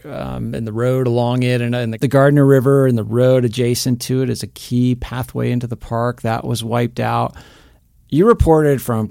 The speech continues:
Cook City and from Gardner, these two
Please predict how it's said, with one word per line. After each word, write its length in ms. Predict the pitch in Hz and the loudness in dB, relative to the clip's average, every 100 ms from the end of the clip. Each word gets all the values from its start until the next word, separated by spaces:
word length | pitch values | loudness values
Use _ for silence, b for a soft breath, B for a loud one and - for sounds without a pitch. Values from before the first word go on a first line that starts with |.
| - | -6
Cook 240 | - 139 | -6 -4
City 580 | - 131 123 127 127 127 | -6 -4 -2 -2 -4 -6
and 440 | 123 123 127 131 123 | -8 -6 -6 -6 -8
from 680 | - 123 120 117 113 113 - | -8 -6 -4 -4 -4 -6 -8
Gardner, 560 | - 113 107 107 120 143 | -6 -4 -2 -4 -4 -4
these 180 | 120 104 | -4 -6
two 380 | - 123 120 | -4 -2 0